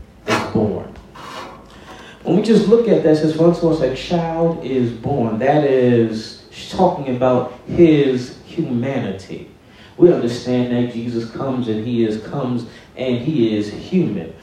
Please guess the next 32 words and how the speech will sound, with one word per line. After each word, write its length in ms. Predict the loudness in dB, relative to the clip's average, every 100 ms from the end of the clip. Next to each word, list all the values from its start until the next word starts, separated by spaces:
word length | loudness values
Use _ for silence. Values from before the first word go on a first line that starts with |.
| -4
But 160 | 0 6
then 140 | 6
it 80 | 6
says, 380 | 4 4 4 2
"Unto 400 | -2 0 0 4
us 220 | 4 2
a 140 | -2
son 540 | -2 -6 -2 0 0 -2
is 280 | -4 -4 -2
given." 460 | 4 4 4 -2
That 200 | 0 2
is 140 | 2 2
also 400 | 2 2 -2 -2
talking 440 | -2 -2 -2 -6
about 400 | 0 2 2 -2 -12 0
his 480 | 2 4 4 0 -2
divinity. 760 | -2 0 0 -2 -6 -10 -14 -16 -20 -20 -20 -20 -18 -2
His 260 | 0 2 2
humanity 760 | 2 4 4 4 0 -2 -2
and 240 | 0 -2 0
his 220 | 0 -2
divinity. 640 | -4 -4 -2 -4 -6 -6
Well, 360 | 0 2 2 -4 -12 -10 0
how 400 | 2 4 4 4
is 240 | 2 2
this 280 | -2 -4 -6
possible? 560 | -10 -6 -6 -6 -6 -2
Well, 440 | 2 4 2 -2 -8 -4
on 200 | 0 0
his 160 | 0
human 420 | -2 0 2 0 -2
side, 560 | -4 0 2 4 2